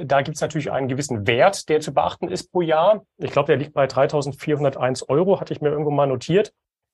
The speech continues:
ähm, den man pro Jahr anwenden muss. Also dreitausendvierhundertein Euro, ganz genau aus der Branche Gastronomie, den muss er, äh, beachten. Wenn man den runterrechnet, pro Monat ist man bei zweihundertdreiundachtzig Euro zweiundvierzig. Und wenn die Familienangehörigen da mitessen,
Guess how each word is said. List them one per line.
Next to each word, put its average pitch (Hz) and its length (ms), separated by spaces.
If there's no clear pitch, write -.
ähm, 147 320
den 156 140
man 151 120
pro 147 140
Jahr 131 260
anwenden 139 560
muss. 180 240
Also 139 140
dreitausendvierhundertein 151 960
Euro, 190 260
ganz 165 220
genau 165 320
aus 156 100
der 151 120
Branche 156 340
Gastronomie, 147 640
den 156 140
muss 160 180
er, 147 240
äh, 131 200
beachten. 185 640
Wenn 147 100
man 151 100
den 147 140
runterrechnet, 156 640
pro 143 140
Monat 156 280
ist - 160
man 139 140
bei 139 80
zweihundertdreiundachtzig 139 960
Euro 139 240
zweiundvierzig. 131 1300
Und 151 160
wenn 170 100
die 156 100
Familienangehörigen 151 1080
da 120 100
mitessen, 185 840